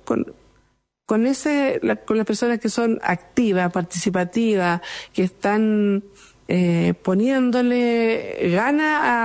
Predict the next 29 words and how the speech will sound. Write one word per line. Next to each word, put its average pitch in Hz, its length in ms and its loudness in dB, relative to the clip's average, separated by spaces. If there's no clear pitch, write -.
a, - 60 0
al 226 140 -2
proceso 254 480 -2
creativo, 254 680 0
y 165 100 -4
que 190 140 0
si 208 180 -2
yo, 214 240 2
no 208 100 0
sé, 226 180 0
pues 196 140 -2
le 190 140 2
hago 208 160 2
un 214 140 2
pedido 220 580 0
y 185 220 0
vuelven 226 380 0
con 226 160 0
el 220 140 0
pedido 220 460 0
o, 190 360 0
o, 185 300 0
o 180 320 2
realizan, 254 720 0
yo 196 180 0
me 196 60 2
motivo 196 300 2
el 311 80 -2
doble. 165 560 0